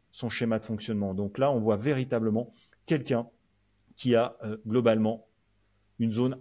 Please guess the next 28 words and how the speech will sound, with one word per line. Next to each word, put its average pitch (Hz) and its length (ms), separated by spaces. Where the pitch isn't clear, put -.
à 120 60
protéger. 104 460
D'accord ? 117 320
Et 175 300
on 139 120
a 143 100
également 139 440
chez - 180
Costa, 135 440
je 120 140
dirais 110 360
pas 147 100
plus 131 220
d'infos 120 260
que - 80
ça 123 140
parce 104 180
qu'on 98 440
a 101 60
vu 101 120
des 104 80
choses 104 260
qui - 120
pourraient 101 280
impacter 98 360
un 98 80
peu 98 120
son, 90 380